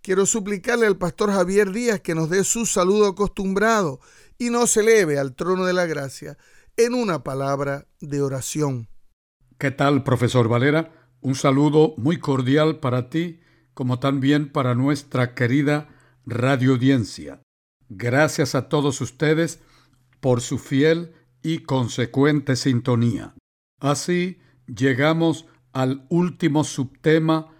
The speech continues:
Speaker 2: de esta última lección del trimestre, en la que hemos estado gozándonos a través del estudio del libro de los Salmos.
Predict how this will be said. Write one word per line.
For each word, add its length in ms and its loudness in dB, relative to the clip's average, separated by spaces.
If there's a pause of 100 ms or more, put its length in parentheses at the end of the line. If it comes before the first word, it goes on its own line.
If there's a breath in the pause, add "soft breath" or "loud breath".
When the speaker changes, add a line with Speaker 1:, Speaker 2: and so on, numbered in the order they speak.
(360 soft breath)
Speaker 2:
de 180 0
esta 320 -2
última 800 -2
lección 760 -2 (180)
del 320 -2
trimestre, 760 -4 (500 soft breath)
en 260 0
la 160 0
que 200 4
hemos 460 2
estado 600 2
gozándonos 960 0 (320 soft breath)
a 200 -6
través 540 0
del 180 -4
estudio 720 2 (340 soft breath)
del 300 0
libro 680 0
de 160 -4
los 180 -2
Salmos. 680 -4